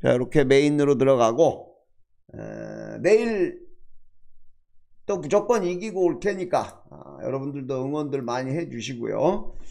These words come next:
자, 마지막으로 현금으로 에스엠에스, 문자 신청하시는 분들, 에, 요 방송 끝나면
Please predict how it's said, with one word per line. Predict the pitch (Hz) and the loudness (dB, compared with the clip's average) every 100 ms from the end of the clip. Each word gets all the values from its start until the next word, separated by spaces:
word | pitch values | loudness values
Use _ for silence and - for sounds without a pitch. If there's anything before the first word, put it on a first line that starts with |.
| - - - | -8 -6 -4
자, | 139 | -4
마지막으로 | 143 151 165 175 170 180 175 - - - - - - - - - - | -2 -2 -2 -2 0 0 -2 -4 -10 -14 -14 -16 -14 -16 -16 -16 -12
현금으로 | - 190 220 214 208 196 180 | 2 4 4 2 2 2 2
에스엠에스, | 165 165 214 202 180 175 135 | 2 2 2 2 -2 0 0
문자 | 110 165 190 208 | 2 2 4 2
신청하시는 | 170 190 196 175 165 139 175 180 147 | 2 -4 -2 0 0 0 0 0 0
분들, | 147 170 160 92 - - - - - _ | 0 4 2 2 -10 -20 -20 -20 -20 _
에, | - - 139 | -10 -2 0
요 | 170 | 2
방송 | - 139 165 170 165 - | 2 2 4 4 2 2
끝나면 | 220 196 156 180 160 107 | 0 4 4 4 4 2